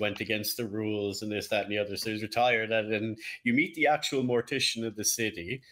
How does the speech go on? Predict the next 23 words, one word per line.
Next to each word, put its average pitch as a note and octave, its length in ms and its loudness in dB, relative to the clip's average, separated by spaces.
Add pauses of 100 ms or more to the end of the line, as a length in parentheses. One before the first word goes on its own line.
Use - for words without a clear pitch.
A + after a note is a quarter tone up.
(580)
and A2+ 800 4
you A#2 180 0
find B2 320 2
out A#2+ 140 2
later, A#2 280 2
oh, C#3 140 4
they B2 120 0
used C3+ 340 2
to A#2+ 60 0
know C3 160 4
one B2+ 200 0
another. A2 320 0
It's G#2 160 0
like, B2 160 -2
oh, D3+ 240 0
was A#2 160 0
this D3 160 2
guy C3 160 4
his C3 160 0
student? C#3+ 240 0
It's C3 140 2
like, B2+ 160 -2
no, B2 460 4